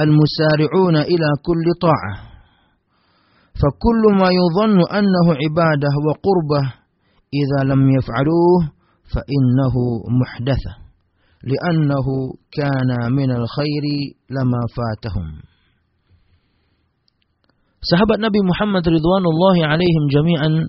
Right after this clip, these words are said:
adalah orang-orang yang paling besar,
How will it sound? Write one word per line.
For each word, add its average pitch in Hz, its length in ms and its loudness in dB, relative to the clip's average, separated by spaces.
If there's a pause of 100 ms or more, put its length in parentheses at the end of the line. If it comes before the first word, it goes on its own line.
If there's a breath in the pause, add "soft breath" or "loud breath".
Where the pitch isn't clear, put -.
(560 soft breath)
adalah 139 640 -2
orang-orang 143 800 2
yang 127 160 -2 (160)
paling 123 320 -4
besar, 160 400 -2